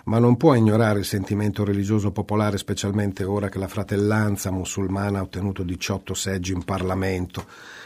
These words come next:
e il paese sta vivendo una crisi economica anche per la presenza di centinaia di migliaia di rifugiati siriani e per l'altissimo tasso di disoccupazione. Questo omicidio eccellente racconta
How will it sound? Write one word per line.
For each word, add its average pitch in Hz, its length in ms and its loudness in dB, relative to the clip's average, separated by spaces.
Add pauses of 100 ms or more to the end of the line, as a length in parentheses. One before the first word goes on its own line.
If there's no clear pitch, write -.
e 123 100 4
il 127 140 8
paese 135 380 10
sta 117 160 2
vivendo 120 360 6
una 117 140 4
crisi 113 340 2
economica 110 760 2
anche 117 340 2
per 104 140 0
la 107 120 2
presenza 110 500 2
di 92 140 -4
centinaia 107 800 2
di 98 100 -4
migliaia 101 520 2
di 90 100 -4
rifugiati 101 560 -4
siriani 85 600 -2 (400)
e 127 100 2
per 151 140 10
l'altissimo 139 640 6
tasso 92 300 -2
di 87 100 -2
disoccupazione. 80 960 -8 (420)
Questo 147 280 4
omicidio 123 420 6
eccellente 131 760 4
racconta 113 640 0